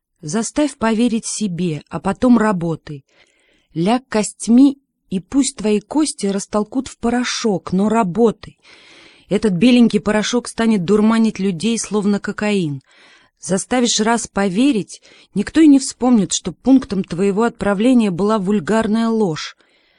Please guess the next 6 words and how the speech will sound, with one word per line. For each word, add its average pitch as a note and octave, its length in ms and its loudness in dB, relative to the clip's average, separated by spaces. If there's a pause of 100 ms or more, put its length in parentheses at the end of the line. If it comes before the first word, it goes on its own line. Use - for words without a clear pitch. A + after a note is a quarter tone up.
(440)
Порошочек, A3 720 0
полученный A3 520 2
при - 160 -2
перемалывании A3 840 2
твоих G#3 340 -4
костей, B3 640 -8